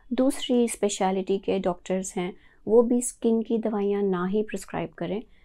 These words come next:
ना एडवाइस करें, unless उनको पक्का पता है कि यह दवाई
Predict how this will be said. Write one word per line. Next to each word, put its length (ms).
ना 220
एडवाइस 440
करें, 300
unless 420
उनको 200
पक्का 380
पता 240
है 200
कि 120
यह 260
दवाई 360